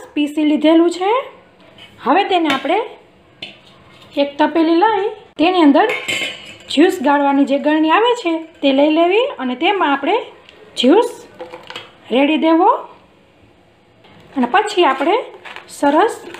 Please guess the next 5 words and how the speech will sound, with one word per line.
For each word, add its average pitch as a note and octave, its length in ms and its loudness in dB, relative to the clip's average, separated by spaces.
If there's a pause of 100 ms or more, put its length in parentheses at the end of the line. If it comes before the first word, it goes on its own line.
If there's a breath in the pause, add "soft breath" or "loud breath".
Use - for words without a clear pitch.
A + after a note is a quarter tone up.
(1800)
ગાળી C#4+ 300 0
લઈશું. F4 420 0 (1500 loud breath)
તો C#4 80 4
મિત્રો G#4+ 240 4
તમે E4+ 180 4